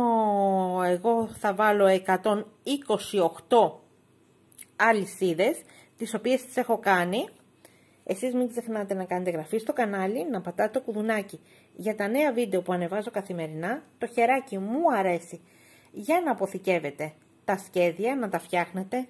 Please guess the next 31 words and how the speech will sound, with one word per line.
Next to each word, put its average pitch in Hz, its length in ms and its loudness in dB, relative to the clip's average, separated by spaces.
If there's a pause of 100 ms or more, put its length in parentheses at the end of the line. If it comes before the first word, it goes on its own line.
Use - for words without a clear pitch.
(320)
να 202 160 -6
τα 185 80 -4
χαίρεστε, 175 560 0
να 214 140 -4
τα 165 100 -2
δείχνετε 190 320 -6
στις 156 220 -16
φίλες 156 300 -4
σας. 226 200 -2 (680)
Σκοπός 208 500 0
είναι 226 180 0
να 220 200 0
διαδώσουμε 175 720 0
τα 156 100 -8
σχέδια. 175 560 -4 (500)
Είναι 202 340 -2
ένα 190 160 -2
από 175 100 -10
τα 175 80 -2
πέντε 202 240 -2
χιλιάδες 180 440 0
σχέδια 165 560 -2
της 196 200 -6
συλλογής 160 580 -2
μας. 220 320 -4 (2000)
Και 359 200 0 (160)
πάμε 202 280 0
σιγά 180 380 -2
σιγά 156 460 -6 (180)
να 170 380 -4 (300)
ξεκινήσουμε. 180 1080 -2